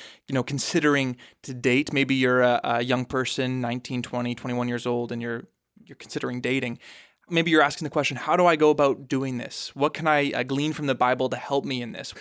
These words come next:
What should my intentions be?" Some of these, some of these questions. So for this first, uh, uh, two episodes, we're gonna be getting into, uh, into Christian dating. So the first question is this: is dating referred to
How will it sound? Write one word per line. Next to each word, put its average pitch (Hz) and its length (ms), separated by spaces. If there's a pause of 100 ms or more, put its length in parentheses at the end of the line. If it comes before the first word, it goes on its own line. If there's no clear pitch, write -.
(100)
What 170 120
should 170 160
my 151 120
intentions 147 640
be?" - 160
Some 170 160
of 170 80
these, 139 240 (140)
some 156 160
of - 20
these 139 140
questions. - 500
So 135 220 (400)
for 175 120
this 175 160
first, - 380
uh, 131 260
uh, 135 200
two 165 200
episodes, 131 440
we're 131 80
gonna 127 160
be 123 120
getting 127 280
into, 120 420
uh, 120 200 (260)
into 131 120
Christian 127 280
dating. 123 220
So 175 200
the 165 80
first 240 280
question 170 280
is 135 80
this: 135 240 (640)
is 185 160
dating 214 360
referred 170 500
to 143 340